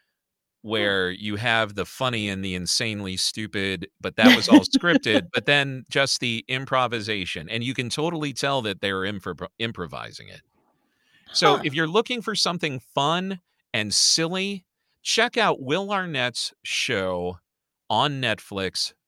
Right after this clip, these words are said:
Speaker 2: called Murderville.
Speaker 1: I was paging through Netflix this evening and saw it, but I, I was looking for something else and then realized it wasn't on <laughs> Netflix. But I saw that and was like, "Oh, what's
Speaker 2: And
Speaker 1: that
Speaker 2: it
Speaker 1: all
Speaker 2: just,
Speaker 1: about?"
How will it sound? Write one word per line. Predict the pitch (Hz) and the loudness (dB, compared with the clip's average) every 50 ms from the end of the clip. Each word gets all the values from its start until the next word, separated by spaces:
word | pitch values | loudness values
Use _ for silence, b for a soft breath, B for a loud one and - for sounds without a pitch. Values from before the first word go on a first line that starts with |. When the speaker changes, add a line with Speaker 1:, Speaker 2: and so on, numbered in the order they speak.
| _ _ - | _ _ -10
Speaker 2:
called | - 127 101 90 92 90 87 82 87 - _ _ 78 | -4 -2 -2 0 0 -2 -4 -6 -12 -18 _ _ -14
Murderville. | 80 87 95 104 104 98 87 82 73 67 62 53 - 62 53 50 50 50 - _ _ _ _ _ _ _ _ B B B B B B B B B B B - | -10 -6 -4 -2 -2 -2 -4 -6 -10 -12 -14 -16 -16 -16 -16 -16 -18 -20 -20 _ _ _ _ _ _ _ _ B B B B B B B B B B B 6
Speaker 1:
I | 247 320 381 | 8 8 10
was | 415 403 - | 8 6 4
paging | - - 392 415 440 403 - 320 277 226 | 4 4 6 6 8 6 6 6 6 6
through | - 220 214 | 6 4 4
Netflix | 196 180 165 - - - 170 170 175 - - | 6 6 6 6 4 2 0 0 -2 -2 -4
this | 175 170 - - 180 | -4 -4 0 2 2
evening | 160 160 160 180 190 202 | 2 2 2 2 2 4
and | 185 175 175 - | 2 2 0 -2
saw | - - - 330 370 359 277 | -2 4 8 10 10 12 12
it, | 208 196 190 185 - - - B B B B B B B - | 12 10 8 6 2 -4 -14 B B B B B B B -2
but | - 190 208 | 4 6 6
I, | 196 - | 8 8
I | 208 208 233 | 10 8 8
was | 247 208 196 214 | 8 6 4 4
looking | 302 359 359 - 320 269 233 | 4 4 4 4 4 4 4
for | - 220 214 208 202 196 - - | 4 2 4 4 4 2 0 -4
something | - - - 240 240 247 240 233 214 202 | -8 2 4 4 4 6 4 4 4 6
else | 196 196 208 196 - | 6 6 4 2 0
and | 214 196 | 0 0
then | 190 180 | 0 0
realized | 185 185 185 185 180 175 170 170 165 - - | 0 0 2 2 2 2 2 0 -2 -4 -4
it | 175 - | -4 -2
wasn't | 165 165 160 160 170 165 | 0 -2 0 0 0 0
on | 160 151 131 | 0 0 -2
<laughs> | |
Netflix. | 135 143 - - - 220 269 247 269 269 - - - - B 277 B B B B _ | -4 -4 -6 -4 0 2 2 2 2 -2 -6 -10 -14 -14 B -14 B B B B _
But | - - 196 | 2 4 6
I | 214 233 | 4 4
saw | 226 - 277 302 330 294 | 2 2 2 2 4 4
that | 214 170 151 - | 2 2 0 0
and | 151 | -4
was | 185 180 - | -10 -8 -8
like, | 202 175 - - - - | -8 -8 -8 -8 -8 -8
"Oh, | 339 440 440 - 131 143 - _ | -6 -4 -4 -6 -6 -10 -16 _
what's | - - - - - - - | -12 -12 -12 -12 -12 -2 2
Speaker 2:
And | 156 233 | 4 6
Speaker 1:
that | 311 | 6
Speaker 2:
it | 320 196 | 6 6
Speaker 1:
all | |
Speaker 2:
just, | 160 170 196 - - | 4 4 2 0 -2
Speaker 1:
about?" | 57 58 - | -8 -14 -20